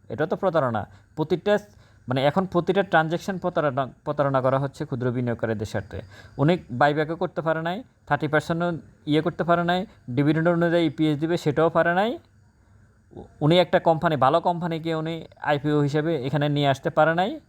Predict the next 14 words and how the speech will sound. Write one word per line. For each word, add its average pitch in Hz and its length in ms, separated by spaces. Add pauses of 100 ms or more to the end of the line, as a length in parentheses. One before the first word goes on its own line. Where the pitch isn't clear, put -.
(420)
উনি 151 180
শুধু 180 220
বসে 156 240
বসে 170 200
মিটিং 151 320
করতেছে 208 500 (360)
আর, 127 260 (920)
কি 151 80
বলে, 123 340
এই, 110 280 (280)
মানে, 123 340 (420)
পুলিশিং 190 340
করতেছে 123 380
উনি। 87 140